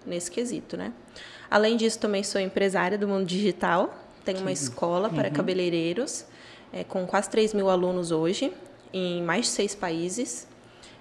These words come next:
Speaker 1: Ela chama Escola Cabeleireiro de Sucesso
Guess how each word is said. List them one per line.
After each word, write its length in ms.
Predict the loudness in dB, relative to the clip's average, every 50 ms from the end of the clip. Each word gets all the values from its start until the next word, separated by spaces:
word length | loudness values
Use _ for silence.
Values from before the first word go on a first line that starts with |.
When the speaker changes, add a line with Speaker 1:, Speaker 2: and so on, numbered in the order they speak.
| -12 -6 -2
Speaker 1:
Ela 320 | 0 2 2 2 2 2
chama 360 | 0 -2 -2 -2 -2 -4 -4 -6 -10 -18 -14 -10 -8
Escola 340 | -8 -4 0 2 4 4 4
Cabeleireiro 540 | 4 2 2 2 2 2 2 2 2 2
de 100 | 0 -2
Sucesso 720 | -2 -4 -2 -2 -2 0 0 2 0 0 -2 -4 -4 -6